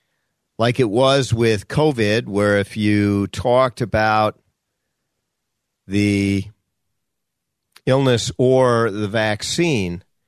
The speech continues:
in a way that was not consistent with the mainstream, you were destroyed. You were canceled. Many people lost their job, their career. Uh, we're representing some of them right now.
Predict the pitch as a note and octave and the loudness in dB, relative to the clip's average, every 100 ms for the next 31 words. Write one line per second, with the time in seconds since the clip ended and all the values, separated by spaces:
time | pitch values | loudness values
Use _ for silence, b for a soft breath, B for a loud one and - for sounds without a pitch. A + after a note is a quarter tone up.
0 | _ _ A#2 G#2 G2+ B2 B2 B2 B2 A2 | _ _ -2 -2 0 2 2 2 0 -2
1 | G2 G#2 G2+ A2+ C3 C3+ - A2 G2 - | -4 -4 -2 0 0 -2 -4 -6 -4 -2
2 | E3+ - A2+ D#2 - _ _ _ - A2+ | -2 -2 -4 -6 -10 _ _ _ -6 -4
3 | - G#2+ A#2 A#2 G#2+ - - D#3+ D3 G#2+ | -2 0 0 0 -2 -6 -6 -2 0 0
4 | G#2+ A2+ C3+ C#3 B2+ - C4 A3+ - _ | 0 0 -2 -2 -4 0 0 0 -8 _
5 | _ _ _ _ _ _ _ _ _ _ | _ _ _ _ _ _ _ _ _ _
6 | A2 F#2+ - C#3 C#3 - D3 C3 A2 G#2+ | -4 -4 -2 0 0 -2 -4 -2 -2 -2
7 | A2 G#2+ G#2+ G#2 G#2 - F#2 G2 A2 A2+ | -2 0 0 0 0 -4 -4 -2 0 0
8 | A2 G#2+ - A#2 C#3 F3 C2 _ _ _ | -2 -6 -4 -4 -2 -4 -6 _ _ _
9 | _ _ _ _ _ _ _ _ _ _ | _ _ _ _ _ _ _ _ _ _
10 | _ _ _ _ _ _ _ _ A#2+ G2+ | _ _ _ _ _ _ _ _ -10 -4
11 | G2+ A2+ C3 A#2+ A2 G2 C#3 D3 F#2 - | -2 0 0 0 0 -2 0 -2 -4 -4
12 | F2+ E2 F#2 F#2 F#2+ G#2 E2 A2 A2 D2 | -6 -4 -4 -4 -2 -4 -4 -4 -6 -8